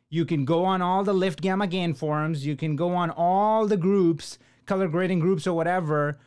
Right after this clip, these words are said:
on the internet, and the only thing you're gonna get is everybody just pinning you down to the ground and telling you how much you suck than actually helping you. I don't give a shit about how-tos. I, I don't give a shit about how-tos. How-tos, I can teach how-tos to monkeys,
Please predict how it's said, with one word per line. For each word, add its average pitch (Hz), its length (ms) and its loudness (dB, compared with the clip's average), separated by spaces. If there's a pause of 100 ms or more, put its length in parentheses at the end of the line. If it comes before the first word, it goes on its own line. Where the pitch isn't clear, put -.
(160)
on 165 200 0
the 160 100 -2
internet, 165 580 -2
and 156 200 -4
the 160 100 0
only 190 260 0
thing 180 220 -4
you're 160 100 0
gonna 147 200 -2
get 151 340 -2
is 151 240 -2
everybody 147 540 -2
just 139 240 -6
pinning 170 320 -2
you 139 80 2
down 143 320 0
to 143 80 -4
the 127 100 -4
ground 135 320 -2
and 123 140 -4
telling 143 260 -2
you 135 80 -2
how 147 220 -4
much 147 240 -4
you 131 80 -4
suck 180 360 -6
than 147 160 -4 (140)
actually 180 540 -2
helping 123 440 -6
you. 78 220 -14 (640)
I 156 100 -6
don't 226 140 -2
give 190 140 0
a 147 40 0
shit 269 260 -2
about 143 300 -2
how-tos. 92 640 -10 (220)
I, 139 180 -10
I 196 140 -2
don't 247 140 2
give 208 140 -2
a 123 40 -6
shit 277 220 -4
about 143 300 -2
how-tos. 101 520 -8
How-tos, 254 680 0
I 190 140 -6
can 233 180 -2
teach 233 260 -4
how-tos 202 460 -2
to 180 120 -4
monkeys, 135 640 -6